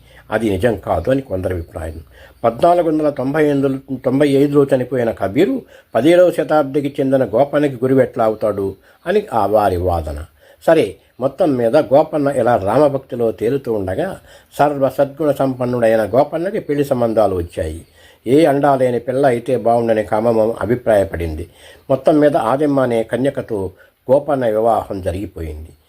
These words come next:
దానికి కూడా గోపన్నకి మరీ మరీ చెప్పి కామమ్మ ఒప్పించవలసి వచ్చింది. పెళ్లి జరిగిపోయింది.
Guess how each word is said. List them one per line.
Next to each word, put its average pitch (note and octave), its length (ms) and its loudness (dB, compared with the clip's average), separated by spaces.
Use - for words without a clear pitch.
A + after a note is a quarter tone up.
దానికి E3 300 0
కూడా D3 260 0
గోపన్నకి D3+ 680 0
మరీ C#3 240 2
మరీ D3+ 300 0
చెప్పి C#3 180 -8
కామమ్మ A#2+ 400 -4
ఒప్పించవలసి G#2 720 -4
వచ్చింది. E2+ 560 -6
పెళ్లి C3+ 180 4
జరిగిపోయింది. F#2 800 -4